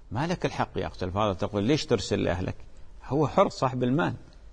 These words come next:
هو، هو صاحب المال، يعني، ما، بعض النساء للأسف تحشر نفسها في شيء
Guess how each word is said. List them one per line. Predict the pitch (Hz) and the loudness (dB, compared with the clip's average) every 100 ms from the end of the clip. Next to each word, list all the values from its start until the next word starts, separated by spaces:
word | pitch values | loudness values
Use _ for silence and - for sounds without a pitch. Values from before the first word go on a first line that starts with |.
| - - - - | -14 -14 -12 0
هو، | 139 | 4
هو | 107 165 | 6 6
صاحب | 135 123 104 | 4 2 2
المال، | 113 135 151 - - - - - - - | 4 6 2 -2 -12 -18 -18 -20 -16 -14
يعني، | - 87 98 | -4 2 4
ما، | 85 80 - - - - | 2 -2 -8 -16 -8 -4
بعض | 104 123 139 | 2 4 6
النساء | 131 131 117 113 | 6 6 2 2
للأسف | 127 123 113 98 85 - - - - - | 2 2 2 2 2 -4 -14 -16 -16 0
تحشر | 147 - 123 110 | 0 2 2 6
نفسها | 127 - 104 98 | 4 4 2 2
في | 95 101 | 4 4
شيء | - 95 104 | 6 6 4